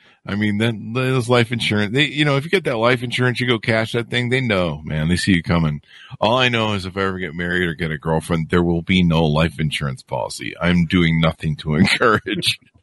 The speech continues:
You kill me, you're on your own, honey. So that's my policy. Anyway, guys, uh, thanks for tuning in. Give us your dot coms, your internet,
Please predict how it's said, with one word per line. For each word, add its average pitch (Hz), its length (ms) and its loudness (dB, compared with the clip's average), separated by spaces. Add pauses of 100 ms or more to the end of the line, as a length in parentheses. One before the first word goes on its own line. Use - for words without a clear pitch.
(720)
You 139 560 -2
kill 185 220 4
me, 151 120 4
you're 143 160 2
on 117 180 2
your 90 180 -6
own, 87 200 -4
honey. 76 260 -12 (140)
So 104 140 -8
that's 107 180 -2
my 95 160 0
policy. 80 540 -4 (300)
Anyway, 151 240 4
guys, 123 200 0
uh, 131 220 -6 (100)
thanks 214 200 0
for 151 100 -4
tuning 123 300 -2
in. 92 80 -4
Give 233 180 0
us - 160 -4
your 147 240 2
dot 110 320 -2
coms, 117 400 -2
your 98 180 2
internet, 104 460 2